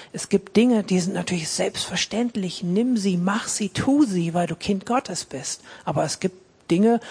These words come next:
da ist wichtig mal zu fragen, „Okay, Gott, wir müssen was besprechen. Wie sieht das aus? Was ist dein Plan? Was ist dein Wille?“ Und dann sei gerade und mach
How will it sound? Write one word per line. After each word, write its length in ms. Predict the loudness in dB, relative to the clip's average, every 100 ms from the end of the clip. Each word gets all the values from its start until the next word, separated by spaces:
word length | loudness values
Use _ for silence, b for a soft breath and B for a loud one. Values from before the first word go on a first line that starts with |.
| B
da 100 | -4
ist 220 | -4 -8 -8
wichtig 520 | -8 -2 -2 -2 -2
mal 100 | -2
zu 80 | -2
fragen, 240 | -2 0
„Okay, 240 | 0 -2 -2
Gott, 240 | -2 -4
wir 80 | -2
müssen 220 | -2 -2
was 100 | -6
besprechen. 520 | -6 -4 -2 -4 -6 -8
Wie 120 | -6
sieht 180 | -4 -6
das 100 | -4
aus? 240 | -4 -4
Was 120 | -8
ist 120 | -8 -6
dein 160 | -6
Plan? 380 | -4 -4 -4 -8 -12
Was 80 |
ist 100 | -8
dein 160 | -6 -4
Wille?“ 220 | -6 -8 -14 b b b b b b _ -20 b b
Und 180 | -4 -2
dann 240 | -2 -4 B
sei 180 | -8 -6
gerade 640 | -4 -4 -2 0 0 -4 -10 B B B B
und 200 | -8 -4
mach 200 | -4